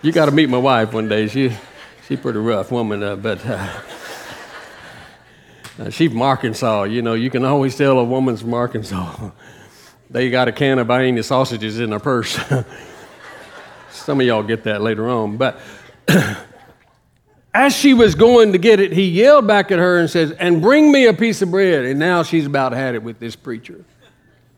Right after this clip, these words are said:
"Okay, preacher, I can get you that water. But all I got left is enough bread to feed me and my boy, and we're about to die."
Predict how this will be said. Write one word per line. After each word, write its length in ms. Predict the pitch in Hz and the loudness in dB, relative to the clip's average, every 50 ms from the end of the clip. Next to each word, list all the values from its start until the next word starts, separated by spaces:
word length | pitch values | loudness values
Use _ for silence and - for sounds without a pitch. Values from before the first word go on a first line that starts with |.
| _ _ _ _ _ _ _ _ _ _ _ _ _ _ _ _ _ _ - | _ _ _ _ _ _ _ _ _ _ _ _ _ _ _ _ _ _ -6
"Okay, 240 | - 165 165 185 151 | -4 0 2 2 2
preacher, 320 | 123 135 135 131 117 - 147 | 2 0 -2 -4 -2 -2 -2
I 80 | 170 | -2
can 140 | 175 185 175 | -2 -2 0
get 200 | 160 185 180 - | 0 0 0 0
you 80 | 165 143 | 0 -2
that 140 | 135 113 | -2 -2
water. 420 | 113 123 131 120 110 101 110 - - - - - - - - _ _ _ _ _ _ _ _ _ _ _ _ _ | -2 -2 -2 -2 -2 -6 -10 -16 -18 -20 -20 -20 -20 -20 -20 _ _ _ _ _ _ _ _ _ _ _ _ _
But 100 | - 127 | -6 -2
all 180 | 143 185 208 202 | 2 4 4 4
I 100 | 196 185 | 4 4
got 180 | 180 185 180 160 | 4 2 2 2
left 300 | 156 170 175 165 - 151 | 2 2 2 2 2 0
is 80 | 135 | -2
enough 320 | 135 139 143 165 165 143 135 131 127 | 0 2 2 2 2 0 -2 -4 -2
bread 300 | 165 175 175 165 151 139 | 2 4 4 4 2 0
to 60 | 135 | -2
feed 240 | - - 160 160 147 | -2 -2 -2 0 2
me 120 | 156 151 | 2 2
and 100 | 147 143 | 2 2
my 80 | 139 131 | 0 -2
boy, 320 | 139 156 165 165 156 151 | -2 -2 0 0 2 2
and 80 | 143 151 | 2 2
we're 80 | 180 | 2
about 220 | 175 156 139 127 - | 2 0 -2 -4 -4
to 60 | 117 | -10
die." 600 | 113 131 131 143 147 151 139 127 123 - - | -12 -8 -6 -4 -4 -4 -6 -6 -8 -10 -14